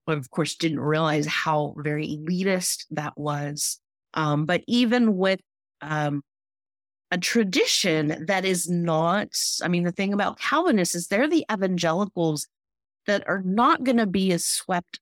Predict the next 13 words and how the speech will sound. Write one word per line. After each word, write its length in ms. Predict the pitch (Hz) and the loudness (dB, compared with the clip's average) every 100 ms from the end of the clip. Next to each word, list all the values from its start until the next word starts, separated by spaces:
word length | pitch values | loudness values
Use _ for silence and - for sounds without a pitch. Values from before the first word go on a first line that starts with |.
| - | -6
up 220 | 170 - - | -4 -6 -6
into 260 | 170 - - | -4 -4 -8
populism 840 | - 127 127 214 233 262 269 349 403 _ - - _ - | -10 -10 -4 -2 0 2 2 0 -2 _ -20 -20 _ -4
and 320 | 170 170 - | 0 0 -2
into, 960 | - 185 196 185 - - 190 165 160 151 - - | -2 0 0 -2 -6 -4 0 2 2 -2 -6 -6
because 320 | 226 208 233 214 | -4 -4 -4 -6
populism 880 | - 208 - 233 220 202 214 196 180 - - _ | -2 -2 0 0 0 0 0 0 -4 -14 -18 _
kind 220 | - 208 | -2 0
of 80 | 180 | 0
tracks 500 | 175 - 202 202 - | -2 0 -2 -2 -4
nicely 460 | 196 185 262 220 190 | -2 -2 -2 -2 -2
with 160 | 170 - | -2 0
anti-intellectualism, 1300 | 156 151 156 147 - 139 - - 147 135 - - | -2 0 -6 -6 -10 -10 -8 -8 -8 -12 -10 -10